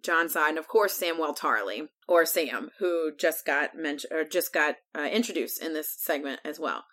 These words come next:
Then the following people have been mentioned, but we haven't met them yet. So Mace Tyrell, as we said, is the Lord of Highgarden and Warden of the South.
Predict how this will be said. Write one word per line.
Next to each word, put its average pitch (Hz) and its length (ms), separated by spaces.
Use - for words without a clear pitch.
Then 202 140
the 202 100
following 359 440
people 247 260
have 208 160
been 185 300
mentioned, 190 840
but 175 120
we 180 80
haven't 233 300
met 240 280
them 170 180
yet. 151 300
So 170 180
Mace 202 260
Tyrell, 175 540
as 165 160
we 185 80
said, 165 200
is 160 100
the 165 100
Lord 175 200
of 190 100
Highgarden 160 480
and 156 120
Warden 160 260
of 185 100
the 202 60
South. 139 440